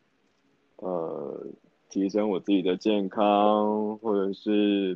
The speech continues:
对我的瘦身有帮助。<laughs> 嗯。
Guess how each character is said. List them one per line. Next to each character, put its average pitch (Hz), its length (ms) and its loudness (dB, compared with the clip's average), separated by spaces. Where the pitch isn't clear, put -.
对 107 100 2
我 85 140 2
的 87 80 -2
瘦 101 240 0
身 101 200 -2
有 82 120 -2
帮 104 320 2
助。 117 460 2
<laughs> - 3250 -20
嗯。 98 220 -10